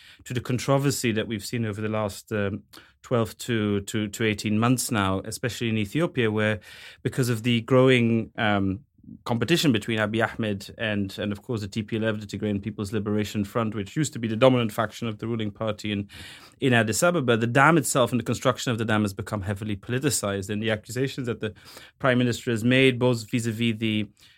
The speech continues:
the, the civil administrators constructing the dam, but also, of course, vis-a-vis metec, the, the military industrial conglomerate that was supposed to provide turbines,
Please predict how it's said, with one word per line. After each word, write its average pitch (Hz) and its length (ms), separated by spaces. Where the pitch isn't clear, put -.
the, 110 260
the 107 180
civil 127 320
administrators 120 600
constructing 127 560
the 110 100
dam, 107 180
but 104 140
also, 113 260
of 107 100
course, 113 200
vis-a-vis 107 320
metec, 107 460
the, 104 280
the 113 60
military 113 300
industrial 104 380
conglomerate 110 600
that 104 180
was 104 100
supposed 107 340
to 107 60
provide 101 360
turbines, 101 600